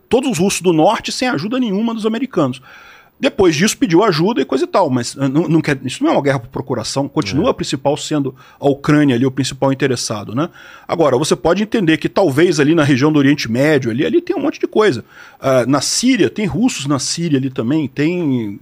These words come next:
Speaker 1: eh, um monte de coisa por ali, né? Ali pode ser que se desenvolva alguma coisa nesse sentido mesmo de guerra por procuração.
Speaker 2: Mas cê, cê vê em alguma outra parte do mundo explodindo alguma coisa no, nos próximos meses?
Speaker 1: É.
Speaker 2: A gente falou de Taiwan, né, que cê acha que não é tão, tão, tão logo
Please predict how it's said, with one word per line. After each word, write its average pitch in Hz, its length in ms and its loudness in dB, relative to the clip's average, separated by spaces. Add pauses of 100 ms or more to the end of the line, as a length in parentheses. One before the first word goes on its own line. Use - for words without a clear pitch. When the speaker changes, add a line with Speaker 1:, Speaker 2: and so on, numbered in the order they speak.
(100)
Speaker 1:
eh, 113 200 -14
um 98 80 -12
monte 139 340 -6
de 151 60 -10
coisa 147 280 -2
por 131 160 -6
ali, 113 220 -2
né? 131 180 -6 (560)
Ali 147 280 0
pode 214 240 -4
ser 220 100 -6
que - 80 -20
se 220 140 -6
desenvolva 190 440 2
alguma 185 240 0
coisa 170 240 0
nesse 170 180 -4
sentido 175 360 -2
mesmo 160 260 -2
de 165 80 -8
guerra 147 240 -2
por 139 140 -8
procuração. 160 680 -6 (120)
Speaker 2:
Mas 113 140 -10
cê, - 140 -14
cê - 200 -8
vê 123 280 2
em 117 200 -2
alguma 117 300 0
outra 113 200 -4
parte 110 320 -4
do 101 80 -2
mundo 127 220 0
explodindo 110 440 -4
alguma 104 240 -8
coisa 127 300 -8
no, 101 160 -14 (180)
nos - 120 -20
próximos 104 440 -12
meses? 104 300 -8 (640)
Speaker 1:
É. 175 120 -2
Speaker 2:
A - 120 -8
gente 127 140 -12
falou 135 160 -4
de - 100 -12
Taiwan, 139 480 0
né, 139 140 0
que - 100 -14
cê - 100 -4
acha 120 200 -4
que - 80 -10
não 120 120 -6
é 117 80 -4
tão, 117 320 -10 (300)
tão, 107 220 -10 (180)
tão 120 220 -6
logo 123 440 -4